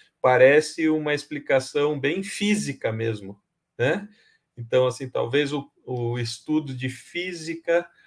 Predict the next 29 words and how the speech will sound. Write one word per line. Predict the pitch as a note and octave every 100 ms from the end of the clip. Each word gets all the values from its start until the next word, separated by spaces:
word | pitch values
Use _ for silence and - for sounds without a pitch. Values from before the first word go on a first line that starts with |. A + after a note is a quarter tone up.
| _ _ _
do | A#2 A2
curso | C3+ B2+ A#2+
de | A#2
física | A2+ - C#3 C#3+ D3 - C#3+
que | -
o |
Bauman | A#2 A#2 A#2+ A#2+
cursou | A2+ A2 - A#2+
antes | B2 G#2+
de | A2 A2
cursar | A2 A2 - A2+
ciências | - A2+ A2+ A2
sociais, | A2 - - A#2 A2+ - _
é, | A#2 A2 G#2 G#2 B2 _
é, | - G#2+
tenha | G#2 A2+ A2
marcado | A2+ A2+ A2 A2+ G#2+ A2 A#2+ B2+ _ _
isso. | A#2 G2 - E2+ - _ - - - - - - _
Nessa | - B2+ B2+
primeira | C#3 C3+ C3+ C#3 C3+
fase | - C3+ C#3 B2+
marxista, | C3 B2+ B2+ - C#3+ D3 -
é |
importante | C3 C3 B2+ C3+ C3 B2+
destacar | A#2+ - A#2 B2+ B2
dois | B2+ C#3+ C3+
autores, | C3 C3 - C3 D3 E3 B2+
um | C3+
chamado | B2 B2+ A#2 A#2+ A#2 A2+ G#2+ G2+ G2+